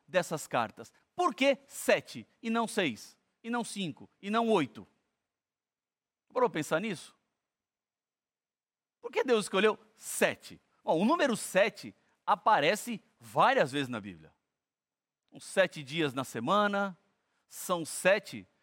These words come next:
as cores do arco-íris, e são sete as notas musicais. Olha como é muito sete, né? Há um sentido por trás desse número sete. Eu gosto do número sete.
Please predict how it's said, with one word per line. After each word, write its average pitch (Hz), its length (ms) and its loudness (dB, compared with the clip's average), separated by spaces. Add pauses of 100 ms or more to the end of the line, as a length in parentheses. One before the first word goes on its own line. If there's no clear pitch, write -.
(140)
as 151 200 0
cores 170 400 0
do 143 100 0
arco-íris, 185 760 -2 (400)
e 180 60 -16
são 233 320 -2
sete 190 580 -2 (140)
as 160 220 0
notas 185 420 0
musicais. 165 520 -2
Olha 185 100 -4
como 139 140 -4
é - 20 -4
muito - 160 -12
sete, 151 320 0
né? 151 180 -8 (2000)
Há 220 140 2
um 302 80 -4
sentido 202 560 -4
por 143 140 -6
trás 127 480 0 (180)
desse 156 320 -8
número 139 460 -2 (180)
sete. - 400 -8
Eu 196 200 2
gosto 170 320 0
do 170 40 -14
número 180 280 -6
sete. - 460 -6